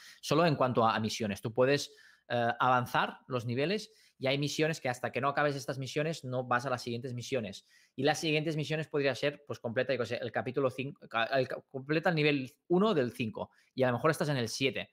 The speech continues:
Pero ¿qué pasa? Donde, eh, ahí anteriormente, pues, hay alguno pe-, de subir, por ejemplo, un personaje nivel cincuenta que no lo has hecho, ¿qué pasa? Que a veces, cuando haces esa,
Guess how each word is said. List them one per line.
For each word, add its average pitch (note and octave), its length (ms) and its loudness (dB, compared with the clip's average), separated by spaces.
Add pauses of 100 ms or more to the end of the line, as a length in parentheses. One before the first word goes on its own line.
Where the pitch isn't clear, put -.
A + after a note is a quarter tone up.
(320)
Pero A#2 120 -2
¿qué C3+ 80 0
pasa? C3+ 340 0
Donde, A2 720 -2
eh, A2+ 140 -6
ahí B2+ 180 0
anteriormente, C3+ 580 2
pues, A2+ 160 -6
hay A#2+ 80 2
alguno A#2+ 340 2
pe-, A2+ 160 -2
de G#2+ 320 0
subir, A#2 240 -6
por A2+ 100 -4
ejemplo, A2+ 380 -4
un A#2+ 140 -6
personaje B2 380 -2
nivel A2 180 0
cincuenta B2 400 -4
que G#2 100 -8
no A2 100 0
lo B2+ 80 4
has B2 100 2
hecho, D3 340 -2 (540)
¿qué C3 100 0
pasa? A2+ 220 0
Que G#2 60 -2
a A#2 80 2
veces, C#3+ 280 -2 (340)
cuando C3 220 2
haces D3 200 4
esa, F3+ 360 0